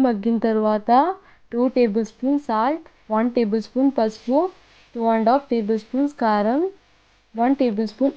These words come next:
అల్లం వెల్లుల్లి పేస్ట్, కొద్దిగా కొత్తిమీర, పుదీనాను యాడ్ చేసి ఇలా వేగిన తర్వాత మ్యారినేట్ చేసి పెట్టుకున్న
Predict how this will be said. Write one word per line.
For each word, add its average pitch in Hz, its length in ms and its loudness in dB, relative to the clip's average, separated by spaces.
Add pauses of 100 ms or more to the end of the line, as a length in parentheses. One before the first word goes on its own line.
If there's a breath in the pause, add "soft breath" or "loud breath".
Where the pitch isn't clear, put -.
(100)
అల్లం 226 280 0
వెల్లుల్లి 214 380 -2
పేస్ట్, 311 280 -2 (240)
కొద్దిగా 220 360 0 (100)
కొత్తిమీర, 220 500 0 (360)
పుదీనాను 226 580 -2
యాడ్ 214 200 0 (100)
చేసి 220 340 -2 (960)
ఇలా 240 240 2 (100)
వేగిన 226 300 0 (100)
తర్వాత 220 480 0 (1000)
మ్యారినేట్ 226 540 0
చేసి 226 260 -2
పెట్టుకున్న 220 420 -2